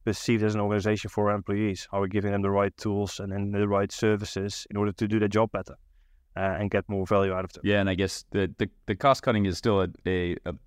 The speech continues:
Speaker 2: benefit of a side effect, right? It still helps in the, in the notion of helping the company save money because you're having less silos do the same thing.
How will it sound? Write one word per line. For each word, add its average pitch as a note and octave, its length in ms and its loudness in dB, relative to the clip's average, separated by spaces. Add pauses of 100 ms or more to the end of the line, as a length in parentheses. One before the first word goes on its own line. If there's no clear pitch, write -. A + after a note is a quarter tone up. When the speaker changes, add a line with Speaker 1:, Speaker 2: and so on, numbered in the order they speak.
(140)
Speaker 2:
benefit G2+ 340 0
of E2+ 100 0
a D#2+ 60 -4
side F2+ 240 2
effect, D#2+ 340 -4
right? E2 200 0
It E2 140 -4
still F#2 260 0
helps F2+ 360 -2
in F2+ 160 0
the, E2 260 -2
in F2+ 120 -4
the E2+ 60 -2
notion F2 380 -2
of D#2+ 80 -4
helping F2 200 -2
the D#2+ 100 -4
company E2 280 -2
save E2 220 -2
money E2+ 240 -2
because D#2 280 -4
you're E2 80 -4
having E2 300 -2
less E2 180 -2
silos E2+ 720 -2
do E2 600 -2
the - 100 -8
same F2 320 -2
thing. F2+ 360 -4